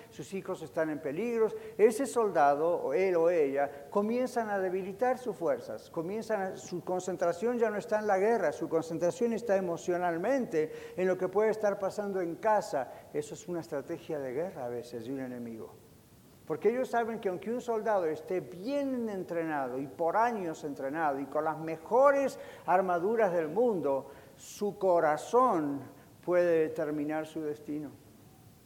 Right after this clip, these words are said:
Su corazón puede determinar sus fuerzas. Eso es exactamente lo que hace el diablo. Empieza a susurrar en nosotros cosas, dejamos nosotros que eso ocurra y entonces menos de lo que pensamos, estamos débiles.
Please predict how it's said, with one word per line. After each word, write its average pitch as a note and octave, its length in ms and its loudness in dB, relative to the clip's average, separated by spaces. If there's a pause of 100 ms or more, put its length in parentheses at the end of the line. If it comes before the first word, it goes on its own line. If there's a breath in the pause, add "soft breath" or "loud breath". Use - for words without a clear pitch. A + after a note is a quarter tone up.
(200 loud breath)
Su G3 280 0
corazón F#3+ 680 2
puede G#3+ 320 2
determinar F3 520 -4
sus - 180 -10
fuerzas. - 1040 -12 (640 soft breath)
Eso D#3 180 -10
es - 120 -14
exactamente D#3 580 -6
lo C#3+ 140 -6
que D3 80 -4
hace D3 140 -8
el D#3 80 -10
diablo. B2+ 260 -12 (1300)
Empieza F3+ 500 -2
a F3 40 -4
susurrar F3 640 4
en F#3 140 -2
nosotros F3+ 480 -4
cosas, G3 580 -2 (440 loud breath)
dejamos G3+ 520 2
nosotros F#3+ 680 -2
que F#3+ 140 -2
eso F#3 200 -4
ocurra G3 840 0
y D3+ 60 -2
entonces D#3 760 -2
menos F#3+ 580 2
de G3+ 80 6
lo F#3 140 2
que F#3 80 0
pensamos, E3+ 720 0
estamos F#3+ 360 -6
débiles. F3+ 680 -6